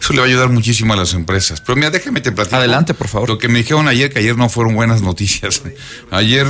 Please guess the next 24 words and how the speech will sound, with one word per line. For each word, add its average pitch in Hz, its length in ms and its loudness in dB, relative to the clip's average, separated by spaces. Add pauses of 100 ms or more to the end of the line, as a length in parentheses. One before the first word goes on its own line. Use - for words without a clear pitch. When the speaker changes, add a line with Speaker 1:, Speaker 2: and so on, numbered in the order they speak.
(100)
Speaker 1:
el 107 120 0
repo-, 113 320 -4
parada 131 400 0
Pedro 131 160 2
Escobedo, 120 440 0
enfrente 113 340 0
de 107 40 0
la 110 120 2
mec, 147 280 0
importante 113 600 0
en 113 80 2
este 117 180 0
horario 117 220 2
las 107 100 0
saturaciones 95 680 -2
en 95 80 2
dirección 87 340 0
al 98 80 0
Constituyente, 87 220 -6 (460)
no 104 80 2
hacia 101 160 0
el 87 80 -2
Mirador. 101 520 2 (540)
Eh, 117 640 2